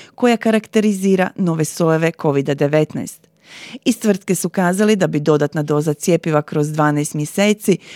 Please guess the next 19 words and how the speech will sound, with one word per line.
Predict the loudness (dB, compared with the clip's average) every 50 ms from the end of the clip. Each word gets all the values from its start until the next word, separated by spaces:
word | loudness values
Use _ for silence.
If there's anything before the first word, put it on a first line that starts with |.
| -20 -20 -8 -2
uvelike | 0 0 2 2 2 2 0 0 0 2
mogla | 2 2 0 0 -2
pomoći | 0 0 0 0 2 0 -2 -4 -6 -8 -6 -4
imunološkom | -2 0 0 2 2 2 2 0 0 -2 -4 -4 -4 -4 -4 -2 -2
odgovoru | -2 0 0 0 0 0 0 0 -2 -4
tijela | -2 0 2 4 4 4 2 2 -2 -2
na | -2 -2 0
virus. | 0 0 -4 -6 -6 -8 -12 -16 -18 -20 -20 _ _ _ _ _ _ _ _ _ _ _ _ -20 _ -20 -20 -20 -20 -20 -10
Slušate | -4 -2 0 0 0 0 0 2 4
vijesti | 4 4 2 2 0 0
radija | 2 2 2 2 2 0 -2 0 -2
S | -2 -2 -2 -2
B | 0 0 0 0
S, | -2 -4
prelazimo | -4 -2 0 0 0 0 -2 -4 -4 -4 -4 -4 -4
na | -4 -2 -2
vijesti | 0 0 0 -2 -2 -6 -6 -8
iz | -8 -6
svijeta. | -2 0 2 2 2 0 -4 -12